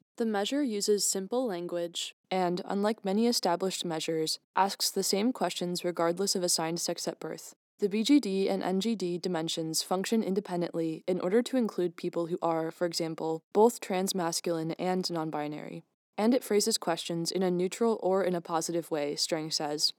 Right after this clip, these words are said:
rather than focusing on gender dysphoria, which not all trans and non-binary people experience. Autistic trans people often face heightened skepticism from those who doubt their ability to know their own gender,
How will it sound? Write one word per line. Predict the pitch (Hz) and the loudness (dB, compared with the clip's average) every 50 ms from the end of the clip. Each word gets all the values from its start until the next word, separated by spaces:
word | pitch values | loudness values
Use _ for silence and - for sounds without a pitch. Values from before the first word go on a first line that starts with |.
| _ _ | _ _
rather | - 196 185 185 220 226 | 6 6 8 8 8 8
than | 226 240 233 | 8 4 4
focusing | - - 180 - 196 185 - 185 185 | 2 0 0 0 0 0 0 0 0
on | 180 165 165 | 0 0 0
gender | 170 175 165 165 170 | 0 -2 0 0 0
dysphoria, | 185 196 208 - - - 165 160 160 156 160 156 156 156 160 _ _ | 0 0 0 0 0 0 0 0 0 0 -2 -2 -4 -6 -10 _ _
which | 190 202 - - | -2 0 0 2
not | 196 185 185 226 - - | 2 4 4 4 4 4
all | 196 196 196 | 2 2 2
trans | - - - 170 165 165 170 165 | -2 -4 -4 -2 -2 0 0 -2
and | - - 175 175 | -2 -2 -2 0
non-binary | 180 185 185 175 165 156 160 165 165 165 160 165 | 0 0 0 0 0 -2 -2 -2 -2 -2 -2 -2
people | - - 165 - - 156 - | -4 -4 -6 -4 -4 -4 -4
experience. | - 160 - - - 165 160 156 156 - - - - - - - _ _ _ _ _ _ _ - | -4 -6 -6 -6 -4 -4 -4 -4 -6 -10 -10 -8 -8 -8 -8 -8 _ _ _ _ _ _ _ -2
Autistic | 196 202 - 226 - - 294 294 - | -2 2 2 0 2 2 0 -2 -2
trans | - - 190 180 180 185 - | -4 -4 -4 -2 -4 -4 -4
people | - 185 185 - 180 175 175 175 - | -4 -4 -2 0 0 0 0 2 2
often | 180 175 185 190 - 254 262 277 | 2 2 2 2 2 2 4 4
face | 277 - - 175 165 165 165 - - - | 2 0 -2 -2 0 0 -2 -4 -4 -4
heightened | 175 185 - 214 233 | -4 -2 0 2 0
skepticism | 226 - - 180 - - 180 - 185 170 170 160 165 170 | 0 0 -4 -4 -4 -4 -4 -4 -2 -2 -2 -2 -2 -4
from | - - 175 170 | -4 -4 -2 2
those | - 175 180 190 202 | 4 4 6 6 4
who | - - 254 | 2 0 0
doubt | 202 - 160 160 160 - - | 0 0 0 0 -2 -2 0
their | - 180 180 185 | 2 4 4 4
ability | 185 175 175 160 165 160 165 165 170 | 4 2 2 2 2 2 0 0 -2
to | - - 175 | -2 -2 -2
know | 170 165 165 165 | 0 0 2 2
their | 170 175 - - | 2 2 0 0
own | 170 165 170 | 0 -2 -2
gender, | 165 165 156 156 151 170 170 175 | -2 -2 -4 -4 -4 -6 -6 -8